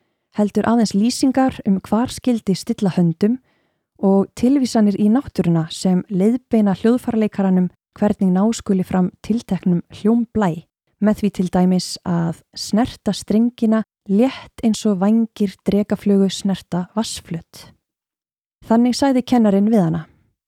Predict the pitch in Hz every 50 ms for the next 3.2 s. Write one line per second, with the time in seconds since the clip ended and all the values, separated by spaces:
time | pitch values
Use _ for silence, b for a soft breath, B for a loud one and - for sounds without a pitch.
0 | _ _ _ _ _ _ _ _ _ _ _ _ _ _ _ _ _ _ _ _
1 | _ _ - 226 247 - - - 285 269 262 247 - 269 254 254 254 254 - -
2 | - _ _ _ _ _ - 185 - 208 190 - - - 214 226 226 - - -
3 | 220 220 -